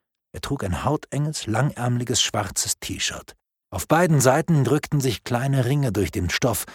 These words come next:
als seien seine Brustwarzen gepierst. Um den Hals hatte er ein schwarzes Band tätowiert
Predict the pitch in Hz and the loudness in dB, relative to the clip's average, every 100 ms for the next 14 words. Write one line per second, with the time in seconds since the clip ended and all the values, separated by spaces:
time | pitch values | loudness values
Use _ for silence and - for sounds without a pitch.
0 | - _ _ - 107 139 135 135 117 110 | -20 _ _ -2 4 6 6 4 2 2
1 | 98 104 143 - - 87 80 - 82 80 | 2 2 2 0 -2 -2 -2 -2 -2 -4
2 | 90 80 - - - _ _ _ _ - | -6 -2 -2 -2 -14 _ _ _ _ -12
3 | 95 92 82 113 127 147 - - 110 - | -6 -4 -2 0 -2 -2 -4 -2 -4 0
4 | 110 107 95 - 98 101 - 95 - - | 0 0 0 -2 0 -2 -2 -4 -4 -2
5 | 110 131 - - 90 85 90 117 | -4 -2 -6 -8 -8 -8 -6 -6